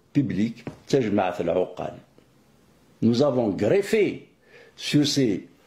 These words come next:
valeurs ancestrales, et je ne fais pas de la nostalgie gratuite, la raison scientifique, نلقمس تموسني ثثرارث.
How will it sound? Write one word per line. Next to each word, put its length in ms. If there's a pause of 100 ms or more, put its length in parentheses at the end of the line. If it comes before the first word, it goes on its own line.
(100)
valeurs 520
ancestrales, 840 (320)
et 80
je 80
ne 60
fais 160
pas 160
de 60
la 60
nostalgie 680 (200)
gratuite, 640 (920)
la 180
raison 400 (460)
scientifique, 760 (400)
نلقمس 1200 (880)
تموسني 540
ثثرارث. 680